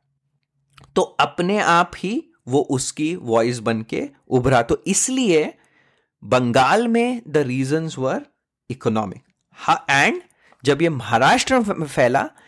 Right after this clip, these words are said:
इसके जो reasons थे, वो rather more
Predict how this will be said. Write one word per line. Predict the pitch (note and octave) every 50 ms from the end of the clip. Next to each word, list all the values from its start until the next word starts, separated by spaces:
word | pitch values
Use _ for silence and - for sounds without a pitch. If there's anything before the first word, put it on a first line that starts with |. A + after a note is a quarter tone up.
| _ _ _
इसके | - C3+ C3+ - - D#3 D3
जो | C#3 D3 D3
reasons | C3+ B2 A#2 A#2+ A#2+ D3 D#3+ E3 D#3+ - -
थे, | D#3+ E3 A#3+ - _ _ _ _ C3+
वो | A#2 B2+ C#3+ C#3 B2+ B2+ -
rather | B2+ A#2 A2 A2 G#2 B2 D3+ F#3
more | E3 C3+ C3 C#3+ G3